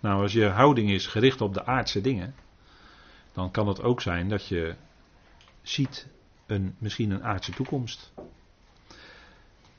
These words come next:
voor jezelf. En dan zit je ernaast, want dan heb je iets, kennelijk iets gehoord wat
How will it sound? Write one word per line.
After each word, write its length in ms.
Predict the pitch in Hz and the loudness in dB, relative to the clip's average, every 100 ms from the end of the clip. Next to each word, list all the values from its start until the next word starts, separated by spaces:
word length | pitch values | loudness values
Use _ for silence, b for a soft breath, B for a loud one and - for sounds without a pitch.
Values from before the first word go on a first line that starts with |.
| - _ | -20 _
voor 240 | - 120 107 | 0 4 6
jezelf. 560 | 98 104 90 - - - | 6 4 2 -4 -14 -6
En 200 | 98 92 | -4 2
dan 300 | 113 104 98 - - - | 4 4 0 -8 -18 -8
zit 260 | - 117 | 2 2
je 80 | 110 | 4
ernaast, 580 | 98 101 123 - - - | 2 2 0 -4 -12 -8
want 200 | 101 98 | -4 -2
dan 140 | 95 | 0
heb 140 | 92 95 | 0 0
je 60 | |
iets, 280 | 92 - - | -2 -4 -4
kennelijk 320 | - 123 113 | 2 2 2
iets 120 | 95 - | -2 -2
gehoord 440 | 101 110 101 98 | 0 4 2 2
wat 280 | 98 92 | -2 -2